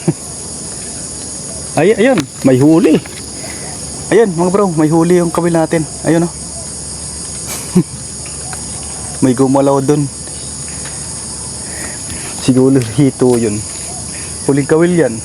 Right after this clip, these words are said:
Ayan, punta natin, mga bro. Natin, unang kawil natin, mga bro. Walang huli to. Mga bro, medyo binibilisan natin pagpandaw natin. Pakuulan eh.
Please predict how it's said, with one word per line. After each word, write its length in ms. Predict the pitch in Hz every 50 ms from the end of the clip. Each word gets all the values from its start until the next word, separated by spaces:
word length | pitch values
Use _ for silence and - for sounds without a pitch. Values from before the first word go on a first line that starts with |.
| - - - 160 - - - - - - - - - - - - - - - - - - - - - - - - -
Ayan, 160 | - - 123 117 113 - -
punta 240 | 110 107 101 113 107
natin, 320 | 113 107 101 - - 104
mga 120 | 101 98
bro. 120 | 104 107 120
Natin, 200 | 117 107 139 - - 120
unang 120 | 120 127 -
kawil 160 | 131 131 131 139
natin, 240 | 139 - 156 143
mga 120 | 147 143 147 147
bro. 80 | 143 143 139 - - - - - - - - - - - - - - - - - - - - - - - - - - - - - - - - - - - - - - - - - - - - - - - - - - - - - - - - - - - - - - - - - - - - - - - - - - - - - - - -
Walang 240 | 120 117 120 117 123
huli 160 | 117 113 120
to. 160 | - - - - - - - - - - - - 147
Mga 120 | 147 147 147
bro, 160 | 160 170 175
medyo 240 | 165 147 139 127 139 123
binibilisan 480 | 143 135 135 127 139 135 131 - 135 127
natin 240 | 127 - - 135 -
pagpandaw 400 | 156 - - 120 123 120 117 123
natin. 320 | 127 117 120 - 160 160
Pakuulan 480 | 143 - - - - - 240 143 160 151
eh. 120 | 156 127